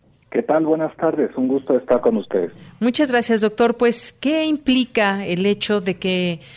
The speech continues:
Speaker 2: no, no es que no podamos, es que no debemos por, eh, cuestiones de salud en este momento abrazar a, pues, a todo el mundo que normalmente estábamos acostumbrados?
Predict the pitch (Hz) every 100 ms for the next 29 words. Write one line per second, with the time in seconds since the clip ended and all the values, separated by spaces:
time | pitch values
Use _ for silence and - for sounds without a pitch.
0 | - - 175 190 208 220 214 233 240 247
1 | 233 226 185 196 180 160 - - 185 180
2 | 180 185 175 196 185 160 - - 175 165
3 | 170 180 _ 175 160 - 165 - 180 170
4 | 165 165 - 156 160 160 160 170 160 -
5 | - - _ 160 165 160 175 160 160 160
6 | 160 170 156 - - - 160 156 160 -
7 | 185 175 - _ _ _ - 165 160 151
8 | 147 147 _ - 170 - - - _ -
9 | - - 175 190 196 202 202 202 208 208
10 | 185 180 185 196 196 190 180 160 156 -
11 | 165 196 180 180 160 175 - 147 165 160
12 | 175 175 170 - -